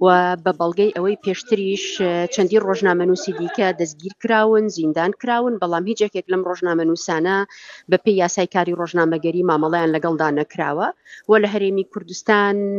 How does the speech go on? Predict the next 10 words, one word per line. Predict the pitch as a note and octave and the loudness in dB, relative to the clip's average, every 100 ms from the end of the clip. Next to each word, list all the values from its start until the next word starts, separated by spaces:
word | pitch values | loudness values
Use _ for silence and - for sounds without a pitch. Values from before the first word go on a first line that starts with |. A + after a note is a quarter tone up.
| G3 | -2
ئە، | F#3+ F#3+ F#3 F#3+ - | 0 0 0 -2 -4
ئەکرێ | - F#3+ F3+ | -2 -2 0
بڵێن | G3+ F#3+ F#3 | 2 4 4
لە | F3 F3 | 2 2
ماوەی | F3 G3+ - | 2 0 -2
ساڵانی | E3+ F3+ F3+ E3+ | -2 0 0 0
ڕابردوودا | E3 D#3+ D#3+ G3+ F#3+ D3 E3+ - | -2 -4 -6 -6 -2 0 -2 -2
ئەم | G#3 | -4
کابینەیە، | G#3 E3 E3+ F3+ | -2 -2 0 0
بە | F3+ | -2